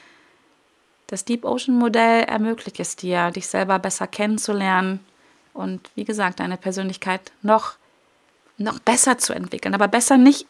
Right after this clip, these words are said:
im Sinne von höher, größer, schneller, weiter, sondern in deinem eigenen Kosmos, in deiner eigenen Welt besser zu entwickeln.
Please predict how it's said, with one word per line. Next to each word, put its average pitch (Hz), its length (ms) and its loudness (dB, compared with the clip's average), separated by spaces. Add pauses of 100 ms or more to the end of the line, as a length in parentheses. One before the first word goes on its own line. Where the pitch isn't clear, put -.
(160)
im 233 100 6
Sinne 247 200 8
von 220 220 0
höher, 247 220 6
größer, 233 340 6
schneller, 214 340 2
weiter, 220 400 0 (480)
sondern 202 640 -2 (1120)
in 254 160 0
deinem 262 320 4
eigenen 254 420 4
Kosmos, 202 480 -2
in 196 100 -6
deiner 202 240 -2
eigenen 208 380 0
Welt 185 240 -4
besser 196 320 -6
zu - 140 -10
entwickeln. - 580 -10